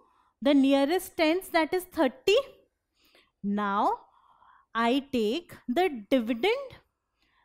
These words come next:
So I take nine first. Now nine is a one-digit number. So if I ask you, how many times does thirty go into nine? What will be your answer?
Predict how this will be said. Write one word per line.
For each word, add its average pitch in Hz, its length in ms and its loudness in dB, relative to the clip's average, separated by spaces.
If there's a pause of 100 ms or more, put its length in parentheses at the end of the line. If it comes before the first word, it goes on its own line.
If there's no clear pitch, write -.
(160)
So 285 480 -2 (340)
I 269 160 0
take 370 320 -2
nine 226 400 2
first. 381 640 0 (560)
Now 220 220 0
nine 208 540 -2 (220)
is 294 140 -4
a 392 100 4
one-digit 359 600 0
number. 349 400 4 (720)
So - 160 -6
if 320 160 -2
I 403 80 4
ask 415 500 0
you, 311 220 0 (360)
how 277 260 4
many 427 300 0
times 349 420 2
does 285 280 0 (120)
thirty 294 600 -4
go 311 180 0
into 320 320 2
nine? 214 440 0 (640)
What 214 240 -2
will 269 100 -2
be 269 120 -2
your 349 140 2
answer? 359 460 2